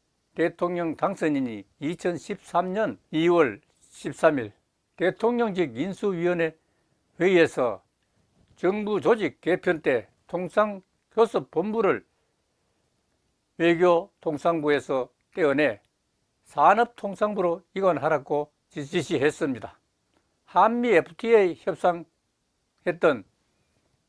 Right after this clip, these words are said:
미국 무역대표부 부대표를 지낸 웬디 캐룰러 아시아 소사이티 정책연구소 부회장이 십육 일 트럼프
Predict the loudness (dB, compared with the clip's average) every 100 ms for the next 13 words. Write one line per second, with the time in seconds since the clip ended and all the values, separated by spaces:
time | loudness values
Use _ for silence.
0 | _ -6 -2 -2 -4 _ -10 -4 -2 0
1 | -2 0 -2 -4 -6 -10 _ _ _ -6
2 | -4 -2 -2 -2 0 -2 -4 _ _ _
3 | _ _ _ _ _ -4 0 2 0 -6
4 | _ _ _ _ _ _ _ _ -2 0
5 | 0 -4 -6 _ -6 -2 0 2 2 -2
6 | _ _ _ _ _ _ _ _ _ _
7 | _ -4 -2 2 0 0 0 2 2 0
8 | -4 -6 _ _ _ _ _ _ -4 -4
9 | 0 0 0 0 -2 -4 -2 -2 -2 _
10 | _ _ _ _ _ _ -6 -2 0 2
11 | 2 0 -10 _ _ _ _ _ _ -8
12 | -4 -4 -2 -4 -6 _ _ _ _ _
13 | _ _ _ _ 2 2 2 0 -2 -2